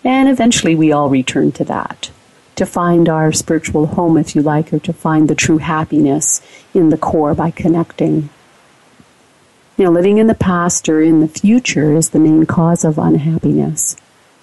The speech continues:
And we tend to live in the past or the future because we're under that influence of thoughts and suggestions that happiness is somewhere else, somewhere other than where we are. So the challenges of not being present in your own life are huge,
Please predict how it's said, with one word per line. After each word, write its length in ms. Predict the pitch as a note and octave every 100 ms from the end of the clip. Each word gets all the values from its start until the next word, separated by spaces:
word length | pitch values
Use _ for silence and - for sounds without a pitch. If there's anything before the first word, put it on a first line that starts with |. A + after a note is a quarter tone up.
| _ _ _ _ _ _ _ - - -
And 100 | F#3+
we 120 | G3
tend 300 | - G#3+ A3+
to 100 | G3+
live 200 | F3+ F3+
in 100 | F3
the 80 | E3
past 460 | - F3+ F3+ -
or 140 | D#3+ D#3
the 100 | E3+
future 560 | - A#3+ C#4 - D#3 D#3+ - - -
because 340 | - - G#3 G3
we're 140 | F#3+
under 220 | F#3+ G3
that 200 | F3+ E3+
influence 680 | E3 G3+ - F3 D#3+ D#3+ -
of 120 | D#3
thoughts 580 | - - G3+ G3 - -
and 220 | D#3 D#3
suggestions 840 | D#3+ D#3 D3+ G3+ A3+ - E3 D#3 D#3
that 120 | D#3+
happiness 580 | E3+ F3 E3+ D#3+ D#3 D#3
is 140 | D3+
somewhere 480 | - F#3 E3 D3+ D3+
else, 360 | F3 F3 - -
somewhere 600 | - E3+ D#3+ D3+ D3 D3+
other 360 | E3 E3 D3+ D3
than 260 | D#3+ D3+
where 160 | D#3+ D3+
we 220 | C#3+ C#3+
are. 280 | F3 E3+ D3 - _ _ _ _ _ _ _ _ _ _ _ _ _ _ _ - _ _ -
So 180 | -
the 120 | G3 F#3+
challenges 720 | - A#3 C#4 C4+ F#3 E3 E3
of 140 | -
not 240 | D#3+ -
being 220 | - D3+ D3+
present 460 | - F3 E3+ D#3
in 120 | D#3+
your 200 | D#3 D3+
own 200 | D3+ D3+
life 360 | D#3 G3 G3 G3
are 120 | D3
huge, 680 | D3+ - D#4 F#3+ A#2 -